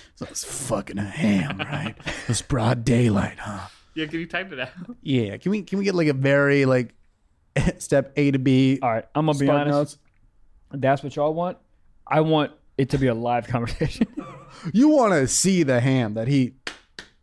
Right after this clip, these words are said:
Speaker 2: I might want him to Skype in. Zoom call? I want him to let me know exactly how it went down slowly.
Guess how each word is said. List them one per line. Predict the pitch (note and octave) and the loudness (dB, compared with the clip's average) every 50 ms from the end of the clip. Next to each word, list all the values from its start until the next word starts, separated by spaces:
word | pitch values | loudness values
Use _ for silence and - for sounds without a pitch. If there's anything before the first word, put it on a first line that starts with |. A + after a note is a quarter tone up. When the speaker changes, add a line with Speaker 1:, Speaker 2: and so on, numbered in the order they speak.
| _ _ | _ _
Speaker 2:
I | C3+ C#3+ F#3 B3 | 2 4 6 6
might | A#3 F3+ D#3 C#3+ C3 C#3 | 6 6 6 4 2 0
want | C3+ C3 C#3 C#3 C3 | 0 0 2 4 4
him | C#3 C#3 B2+ | 4 2 2
to | A#2+ | 0
Skype | - - - E3+ E3+ F3+ F3 G#3 | -2 0 2 2 2 2 0 -2
in. | A#3+ A3+ C#3+ - _ _ _ _ _ _ _ _ _ - | -4 -4 -4 -8 _ _ _ _ _ _ _ _ _ -4
Zoom | A#2 B2+ F3+ G#3+ B3 C#4 D4+ | 0 4 4 6 6 4 4
call? | - D4 D#4+ E4 E4 E4+ E4+ - - _ _ _ _ _ _ _ _ _ - | 2 2 2 2 4 2 0 0 -4 _ _ _ _ _ _ _ _ _ 0
I | F#3 | 2
want | A3+ A#3+ A3 | 2 4 4
him | A3 G#3+ G3 | 2 2 2
to | F3+ E3 C#3 C#3+ | 2 2 2 2
let | D3+ D#3+ E3 D#3+ E3+ | 4 4 4 4 4
me | E3+ E3+ | 2 2
know | E3 D#3 D3 | 4 4 2
exactly | C#3 B2+ A#2 C#3+ C#3 C#3+ C#3+ D3 D#3 D3 | 2 2 2 2 2 2 2 0 -2 0
how | C#3+ C#3+ | 0 0
it | C#3 | 0
went | C#3+ C#3 C3 A#2+ | 0 -2 -2 -2
down | C3+ C3 B2+ A#2+ A#2+ | -2 -2 -2 -2 -4
slowly. | - - - - C#3 C3+ C3 C3 C3 A#2 F#2 - - - | -4 -6 -4 0 2 2 4 4 2 0 -4 -10 -16 -20